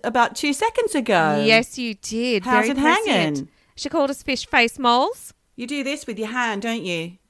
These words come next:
Speaker 1: Like, I've got my hand with, like, my thumb and my pinky out and you shake it.
Speaker 2: What, like,
Speaker 1: Hang, hang ten,
Speaker 2: hang in,
Speaker 1: hang,
Speaker 2: hang
Speaker 1: hang
Speaker 2: ten.
Speaker 1: five. Surf lingo.
Speaker 2: Well, you know hang ten is like being on the surfboard
Speaker 1: Ten
Speaker 2: and you've
Speaker 1: toes.
Speaker 2: got ten toes over the surfboard.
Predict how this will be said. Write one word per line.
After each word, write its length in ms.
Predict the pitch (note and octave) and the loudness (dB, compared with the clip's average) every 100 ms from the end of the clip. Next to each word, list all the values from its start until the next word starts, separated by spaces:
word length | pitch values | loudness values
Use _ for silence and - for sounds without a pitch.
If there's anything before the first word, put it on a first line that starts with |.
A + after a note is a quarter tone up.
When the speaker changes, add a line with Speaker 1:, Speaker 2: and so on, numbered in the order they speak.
| _ | _
Speaker 1:
Like, 220 | - F3+ - | -6 -6 -4
I've 140 | F#3+ | -4
got 140 | A3 G#3 | -4 -2
my 100 | G3+ | -2
hand 380 | G#3 G3+ G3 | -2 -2 -2
with, 160 | G3 F#3 | -4 -6
like, 220 | G3 E3+ | -4 -4
my 120 | E3+ | -4
thumb 300 | F3+ - A3 | -6 -2 -2
and 100 | G3 | 0
my 100 | F3+ | -4
pinky 440 | F3 - G#3+ - G#3 | -4 -4 -6 -4 -4
out 160 | E3 | -2
and 80 | - | -4
you 60 | E3 | -6
shake 480 | - - G3 G3+ - | -6 -4 -4 -4 -4
it. 200 | C#3+ _ _ _ _ _ | -6 _ _ _ _ _
Speaker 2:
What, 300 | - A#3+ G#3+ | -4 -4 -2
like, 160 | A3 G#3+ | -2 -2
Speaker 1:
Hang, 160 | D3+ C#3+ _ | -4 -8 _
hang 300 | - F3+ E3+ | -10 -8 -8
ten, 220 | - E3+ | -8 -2
Speaker 2:
hang 160 | A#3+ A#3+ | -2 0
in, 160 | A#3 | -4
Speaker 1:
hang, 360 | G#3 F3 E3 E3 | -4 -8 -6 -6
Speaker 2:
hang 140 | C4+ | -6
Speaker 1:
hang 100 | A3 F#3 | -4 0
Speaker 2:
ten. 120 | A#3+ | 0
Speaker 1:
five. 480 | E3 G3+ F#4 - _ | 2 0 -4 -10 _
Surf 320 | - B3+ A#3 | 0 2 2
lingo. 400 | F#3 D#3 C#3+ C3 C3+ _ - | -2 -4 -4 -8 -12 _ -8
Speaker 2:
Well, 120 | D4 | -6
you 60 | E4+ | -2
know 140 | G4 | 0
hang 220 | G#4 G4 | 0 -2
ten 340 | - D#4+ C#4 D4 | -4 -2 0 -2
is 180 | C4 | -6
like 240 | B3 A#3 _ | -4 -6 _
being 200 | B3+ A#3+ | -4 -2
on 120 | A#3+ | -4
the 80 | A#3 | -4
surfboard 720 | - A3+ A3 - - G#3 F#3+ | -6 -4 -4 -6 -8 -6 -4
Speaker 1:
Ten 120 | A3+ E3+ | -4 -4
Speaker 2:
and 80 | |
you've 80 | F3+ | -4
Speaker 1:
toes. 100 | D#3 D3 - | -4 -4 -8
Speaker 2:
got 60 | - | -12
ten 220 | B3+ A3 | -10 -10
toes 460 | - A#3+ G#3 F#3 - _ _ _ - | -8 -6 -6 -8 -16 _ _ _ -10
over 300 | A3 G#3+ G#3 | -8 -8 -10
the 100 | G3+ | -10
surfboard. 880 | - G3 - - - - - A4 | -10 -10 -12 -12 -10 -10 -12 -14